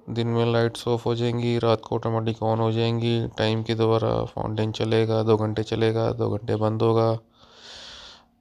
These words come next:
संडे को बंद हो जाएगा। इस टाइप से ये ऑपरेट कर देगा। अब ये देखिए इसकी बेस प्लेट हमने पैनल में फिट कर दी है। अब हम इसकी डोर की वायरिंग करेंगे, डोर के कवर के साथ। ये वायरिंग हमारी प्रॉपर हो चुकी है।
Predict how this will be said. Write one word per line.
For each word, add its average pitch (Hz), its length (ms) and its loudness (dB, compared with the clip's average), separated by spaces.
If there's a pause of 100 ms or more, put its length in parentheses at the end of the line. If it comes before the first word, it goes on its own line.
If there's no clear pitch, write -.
(140)
संडे 110 320 4
को 113 120 6
बंद 113 240 2
हो 117 80 4
जाएगा। 113 480 4 (140)
इस - 140 -8
टाइप 117 200 6
से 120 300 0
ये 131 300 -2
ऑपरेट 104 380 2
कर - 180 -4
देगा। 95 360 -2 (1160)
अब 127 160 -2
ये 135 80 4
देखिए 131 300 2
इसकी 131 240 -2
बेस 120 220 2
प्लेट 127 260 -2
हमने 123 220 2
पैनल 117 300 0
में 120 140 0
फिट 117 220 -2
कर 110 180 0
दी 110 180 0
है। 131 180 -2 (1300)
अब 117 220 0
हम 117 220 4
इसकी 120 340 0
डोर 113 260 4
की 120 120 0
वायरिंग 113 400 2
करेंगे, 120 560 0 (220)
डोर 113 220 0
के 117 80 0
कवर 113 320 -2
के 117 140 -6
साथ। 123 240 -2 (720)
ये 120 120 -4
वायरिंग 117 360 0
हमारी 110 320 2
प्रॉपर 110 380 -4
हो 107 140 0
चुकी 110 340 -6
है। 131 180 -4